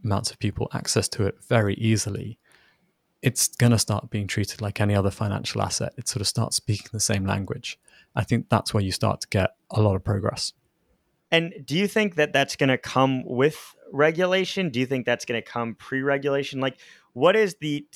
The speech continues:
Speaker 2: you know, ti-, you know, I'm not asking you for an exact date, obviously, but, you know, when we saw this twenty seventeen bull market, right, we saw this massive rush into crypto, right, and this massive retail rally and millions and millions of people signing up for, you know, accounts on places like Coinbase.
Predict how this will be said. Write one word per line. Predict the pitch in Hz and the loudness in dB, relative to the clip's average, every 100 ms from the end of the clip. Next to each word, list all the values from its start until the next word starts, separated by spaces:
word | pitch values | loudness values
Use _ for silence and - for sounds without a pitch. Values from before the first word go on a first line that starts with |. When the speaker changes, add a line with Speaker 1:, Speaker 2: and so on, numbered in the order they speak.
| _ | _
Speaker 2:
you | 139 | 0
know, | 131 | 0
ti-, | - 131 135 139 147 | 0 -4 -2 -4 -2
you | |
know, | 139 | -2
I'm | 147 | 2
not | 151 | 4
asking | 110 117 120 | 2 0 -6
you | 107 | -8
for | 104 | -8
an | |
exact | 98 104 104 - | -6 -4 -6 -2
date, | 110 | 0
obviously, | 107 104 101 - | 0 -2 -6 -6
but, | 110 117 - _ _ | -4 -4 -6 _ _
you | - 143 | -4 2
know, | 139 135 | 4 4
when | 139 147 147 156 | 0 0 2 2
we | 196 | 2
saw | 220 190 | 4 4
this | 160 | 2
twenty | - 139 139 | 0 -2 -2
seventeen | - 123 123 - 107 | -2 -2 -4 -6 -2
bull | 110 110 | 0 0
market, | 104 101 107 | 0 -2 -4
right, | 107 - | -4 -4
we | 120 | -6
saw | - 127 | 0 0
this | 117 120 | 0 -2
massive | 113 107 120 - 110 95 | 0 2 2 -2 -6 0
rush | 101 98 - | 0 0 -4
into | - 95 | -8 -10
crypto, | 95 - - 98 87 | -8 -10 -6 -4 -2
right, | 90 92 | -2 -2
and | 92 | -4
this | 98 - | -6 -4
massive | 107 110 - 104 90 | -4 -4 -6 -8 -8
retail | 104 - 107 101 | -10 -6 -2 0
rally | 90 90 92 92 | 0 -2 -2 -6
and | 90 90 - - _ | -8 -12 -18 -20 _
millions | 123 139 143 143 120 | 2 4 4 4 0
and | 123 | -2
millions | 120 120 110 | 0 0 -4
of | 104 | -8
people | 117 113 | -6 -6
signing | 104 110 107 104 | -4 -2 -2 -2
up | 101 | -6
for, | - 107 104 98 - | -6 -4 -2 -2 -4
you | 98 | -6
know, | 95 | -6
accounts | - 104 101 107 | -6 -10 -8 -12
on | 98 | -6
places | 101 95 | -8 -6
like | 101 - | -12 -8
Coinbase. | 120 113 107 110 104 | -6 -4 0 2 0